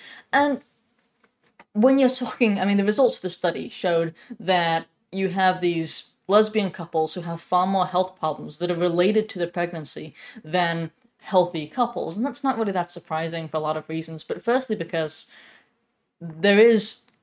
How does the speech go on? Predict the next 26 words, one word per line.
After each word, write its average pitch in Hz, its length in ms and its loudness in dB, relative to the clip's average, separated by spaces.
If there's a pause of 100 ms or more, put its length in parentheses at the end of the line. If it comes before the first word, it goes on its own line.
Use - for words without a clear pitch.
no 185 540 4 (640)
man 185 440 2
actively 226 600 0
involved 254 640 2 (300)
in 196 180 2
the 180 80 0
creation 180 500 -2
of 165 100 -8
the 175 60 -8
child, 285 360 0
and 226 100 -2
so 214 100 -4
they 202 120 -2
had 170 180 -8
to 170 100 -14 (220)
do 175 140 0
something 170 320 -8
that 160 100 -4
involves 160 480 -2
a 160 100 -6
man 160 320 -4
in 160 120 -8
a - 20 -6
more 156 220 -6
indirect 160 520 -6
way, 185 400 4